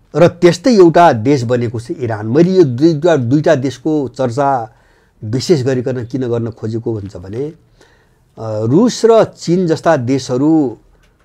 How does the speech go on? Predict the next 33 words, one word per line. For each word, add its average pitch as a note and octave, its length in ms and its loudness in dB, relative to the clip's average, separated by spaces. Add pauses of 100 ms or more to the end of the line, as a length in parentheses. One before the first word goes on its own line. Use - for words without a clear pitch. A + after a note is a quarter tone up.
(240)
मलाई D3+ 240 4
लाग्छ C#3 220 0
अब D#3+ 420 0
अमेरिका, D3 720 0 (560)
अ, G#2 400 -10
सँग, D3+ 580 -2 (840)
सँगै D#3 340 0
राखेर C3+ 400 -4
कुरा C3+ 360 -6
गर्ने A2+ 320 -8
अवस्थामा, A#2 640 -10 (560)
अ, G#2 340 -16
अब C3 180 0
नरहेको C3 500 -2
मैले G#2+ 220 -8
देख्छु। G2+ 320 -12
किनभने D3+ 340 -2
यिनी D#3+ 300 -2
देश C3+ 200 -2
धेरै - 280 -6
ठुला B2 220 -8
भइसके, G2+ 400 -8
धेरै B2 340 -6 (380)
भारी C#3 260 -2
भइसके। A#2 840 -4 (140)
अ, A2+ 80 -12
मलाई C#3+ 280 4
लाग्छ E3+ 260 4
अमेरिकाले F#3 720 4
रुस D#3 460 2
र G#3+ 100 4
चीनसँग E3+ 640 -4
लड्ने A#2+ 580 0